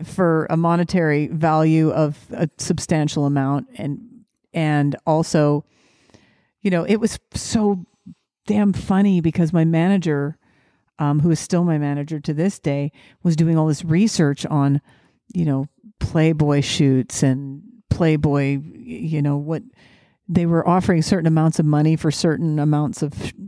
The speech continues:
you know, unveiling of certain body parts and stuff. And so he's researching what this looks like, what that looks like. And he's got all these Playboy magazines all over the floor of his <laughs> office.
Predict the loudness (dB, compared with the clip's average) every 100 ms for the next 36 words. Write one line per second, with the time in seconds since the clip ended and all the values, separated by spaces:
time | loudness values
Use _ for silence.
0 | -20 -20 _ -20 _ -20 -20 -20 _ _
1 | _ -2 2 2 2 0 -2 0 2 2
2 | 2 2 2 0 -2 -6 -4 -4 -2 -2
3 | -4 -2 -2 -2 -4 -6 -6 -8 -8 -6
4 | -6 -6 -8 _ _ _ _ -6 0 2
5 | 2 2 2 2 0 0 0 -2 0 -2
6 | 0 -2 0 -2 -2 -6 -4 -2 -2 -2
7 | 0 0 0 -2 -2 0 2 2 2 0
8 | 0 0 2 0 0 -2 0 0 0 0
9 | -2 -4 -6 -6 -4 0 0 0 2 2
10 | 0 -4 -6 -8 -16 -20